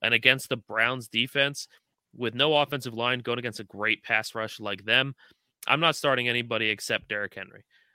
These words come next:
Uh, it's him and him alone. On the Browns side, uh,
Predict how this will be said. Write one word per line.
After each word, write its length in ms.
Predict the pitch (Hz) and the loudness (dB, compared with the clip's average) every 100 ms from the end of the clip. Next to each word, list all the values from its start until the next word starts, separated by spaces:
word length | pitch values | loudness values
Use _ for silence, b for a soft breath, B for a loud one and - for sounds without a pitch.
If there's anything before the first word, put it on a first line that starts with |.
| _ | _
Uh, 260 | - 98 101 - | -8 -8 -8 -4
it's 200 | 107 - | -4 -4
him 220 | 123 123 | -6 -4
and 100 | 117 | -4
him 140 | 117 | -4
alone. 460 | 120 113 117 123 120 _ _ _ _ _ _ _ - - | -4 -2 -2 -2 -6 _ _ _ _ _ _ _ -16 -2
On 160 | 160 156 | 0 0
the 60 | |
Browns 340 | 113 123 160 160 | 4 6 6 2
side, 340 | 180 185 185 _ _ _ - | 0 0 0 _ _ _ -4
uh, 300 | 120 120 | 2 2